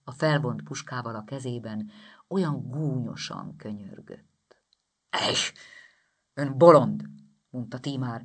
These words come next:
kit bosszantott az ingerkedés, s egyet taszítva a székén hátat fordított Krisztián Tódornak. "Áh, ne fordítson ön nekem hátat, kegyelmes uram! Señor,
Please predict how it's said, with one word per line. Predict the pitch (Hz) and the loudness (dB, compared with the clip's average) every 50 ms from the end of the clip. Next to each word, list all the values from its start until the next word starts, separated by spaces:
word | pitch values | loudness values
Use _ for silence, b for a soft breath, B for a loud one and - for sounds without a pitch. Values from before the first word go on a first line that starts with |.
| b b b b b b | b b b b b b
kit | - 147 143 147 | -10 -8 -4 0
bosszantott | 165 180 160 - - 127 117 110 104 113 110 110 - - | 0 0 0 0 -4 -6 -8 -8 -10 -12 -12 -12 -12 -14
az | 120 - - | -14 -12 -8
ingerkedés, | 135 123 110 117 104 107 - 110 107 107 104 - - - B B B | -8 -8 -8 -8 -10 -10 -12 -12 -10 -10 -8 -8 -8 -12 B B B
s | B - - | B -2 -2
egyet | - - 139 135 131 - | -2 -2 -2 -4 -6 -4
taszítva | - 165 151 156 156 151 - - 123 | -4 -4 -4 -2 -4 -6 -6 -6 -6
a | 123 | -6
székén | 123 - - 147 139 143 - 135 131 120 123 B B B | -6 -4 -4 -4 -4 -4 -4 -6 -6 -6 -8 B B B
hátat | - 165 147 - - 151 127 - | -2 0 0 0 -4 -8 -10 -10
fordított | - 120 117 113 113 - 113 117 - | -10 -10 -10 -10 -10 -10 -10 -12 -10
Krisztián | - - 123 - - 120 117 107 - | -10 -10 -10 -10 -10 -10 -12 -12 -12
Tódornak. | - 117 110 107 95 87 92 92 107 107 107 - - | -10 -12 -12 -10 -12 -16 -16 -16 -18 -18 -18 -8 0
"Áh, | - - - - - - - - - - - - - - - - _ - 143 170 208 | 2 4 6 6 6 4 4 0 -2 -6 -10 -12 -16 -20 -20 -20 _ -6 -2 0 0
ne | 294 | 0
fordítson | 403 - - - 349 330 277 262 254 226 - - 190 175 | 0 -2 -2 0 0 2 2 0 -2 -2 0 0 0 0
ön | 151 143 131 | 0 0 -2
nekem | 127 123 127 - 113 107 | -2 -4 -4 -4 -6 -6
hátat, | 107 101 92 90 - - 208 214 | -6 -6 -8 -8 -6 -8 -8 -8
kegyelmes | - - 190 139 120 127 107 - - - - - - - | -6 -6 -4 -2 -2 -2 -4 -4 -6 -10 -12 -10 -12 -12
uram! | - - - 52 - - - - - _ _ _ | -12 -12 -12 -12 -14 -14 -16 -18 -20 _ _ _
Señor, | - - - - - 175 156 139 120 101 101 - - - | -6 -4 -4 -2 -2 0 0 -2 -2 -4 -6 -10 -12 -14